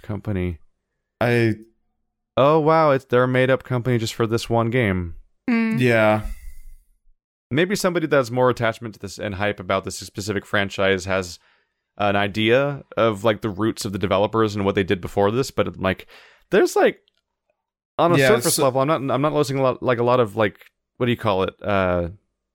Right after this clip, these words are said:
Speaker 1: credentials or history or, you know what I mean? Like, back catalog of evidence of
Speaker 2: Yeah, so
Speaker 1: being able to
Speaker 2: they've
Speaker 1: handle
Speaker 2: got
Speaker 1: this.
Speaker 2: the guy that made Wing, the Wing Commander series, which was great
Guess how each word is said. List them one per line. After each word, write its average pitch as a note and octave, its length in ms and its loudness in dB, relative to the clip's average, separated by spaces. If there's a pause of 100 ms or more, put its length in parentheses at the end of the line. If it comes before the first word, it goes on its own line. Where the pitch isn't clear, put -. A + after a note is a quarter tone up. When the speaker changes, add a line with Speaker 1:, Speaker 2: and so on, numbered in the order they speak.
(960)
Speaker 1:
credentials A2+ 680 0
or G2 140 2
history G2 580 0
or, F2+ 400 -2
you A2+ 100 -4
know G2+ 80 2
what F#2+ 100 2
I F2+ 40 0
mean? F2+ 200 -2
Like, F2+ 240 -4
back G#2 200 -2
catalog F#2 560 -4
of F2+ 180 -6 (140)
evidence G2+ 440 -2
of F#2 200 -2 (720)
Speaker 2:
Yeah, B2 280 2
so G3 240 2
Speaker 1:
being A#2 140 4
able G#2 160 0
to F#3 60 0
Speaker 2:
they've G#3 80 4
Speaker 1:
handle G3+ 200 2
Speaker 2:
got - 100 2
Speaker 1:
this. G#3+ 100 2
Speaker 2:
the G3 60 0
guy F#3 160 4
that E3+ 160 0
made D3+ 640 0
Wing, C3+ 540 -2
the C3 600 0
Wing C3 220 0
Commander G2 520 0
series, F#2+ 540 0
which A2+ 160 0
was G#2 140 0
great C#3 480 0